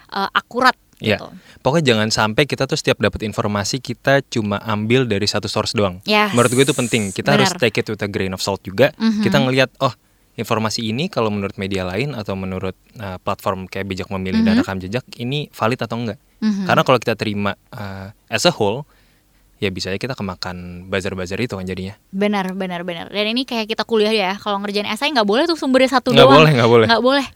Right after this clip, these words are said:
Speaker 2: Jelek nilai kita ntar.
Speaker 1: Bener. Jadi sama dalam kehidupan sehari-hari, jangan langsung ditelan mentah-mentah omongan orang, eh, bahkan dalam hal apapun ya.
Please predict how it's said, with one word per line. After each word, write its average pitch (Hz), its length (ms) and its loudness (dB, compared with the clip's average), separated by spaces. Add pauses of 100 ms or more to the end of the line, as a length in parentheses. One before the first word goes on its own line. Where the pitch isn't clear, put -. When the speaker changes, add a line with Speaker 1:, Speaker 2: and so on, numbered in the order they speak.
(120)
Speaker 2:
Jelek 113 240 6
nilai 104 160 6
kita 95 160 4
ntar. 101 240 4
Speaker 1:
Bener. 269 240 6 (240)
Jadi 233 400 4
sama 254 320 4
dalam 220 160 4
kehidupan 220 320 6
sehari-hari, 214 800 2 (320)
jangan 214 240 -6
langsung 214 320 -6
ditelan 202 320 -4
mentah-mentah 202 560 -4
omongan 190 400 -2
orang, 190 720 -2
eh, 208 400 -2
bahkan 226 240 -2 (160)
dalam 240 240 2
hal 233 240 2
apapun - 320 0
ya. 208 160 2